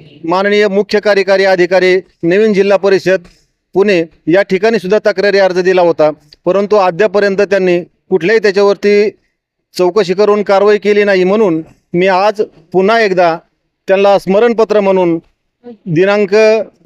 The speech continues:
एक ऑगस्ट दोन हजार चोवीस पर्यंत या सर्वांची चौकशी करून कारवाई जर केली नाही,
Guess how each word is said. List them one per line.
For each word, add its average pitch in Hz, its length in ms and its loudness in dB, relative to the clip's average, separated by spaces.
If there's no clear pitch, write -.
एक 208 240 2
ऑगस्ट 202 400 0
दोन 196 260 0
हजार 190 200 2
चोवीस 202 300 -2
पर्यंत 196 340 0
या 185 140 2
सर्वांची 202 600 0
चौकशी 196 440 -2
करून 214 320 0
कारवाई 202 400 0
जर 220 160 0
केली 214 260 -2
नाही, 170 300 0